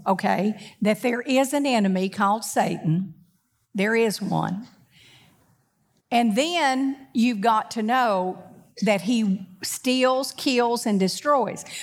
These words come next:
Okay, if anything steals, kills, and destroys, it's, if it's in that category, then we put it on the dark side with the enemy, okay? But sometimes through our religious teachings,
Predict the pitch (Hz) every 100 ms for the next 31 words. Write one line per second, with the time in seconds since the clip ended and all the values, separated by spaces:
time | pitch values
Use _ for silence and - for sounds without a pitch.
0 | - 208 226 233 226 277 339 330 311 285
1 | - - 294 269 269 262 - - 262 254
2 | 240 220 185 170 - 311 254 226 202 202
3 | 202 214 214 185 - 262 254 214 - 294
4 | 415 220 202 185 202 202 - - 208 214
5 | 294 - 285 240 214 202 190 180 226 240
6 | - - 185 165 170 180 202 196 254 214
7 | - - - - 165 - 196 - - -
8 | 220 - - 240 233 330 320 330 262 247
9 | - 240 226 208 190 190 226 220 196 180
10 | - 320 320 - 180 175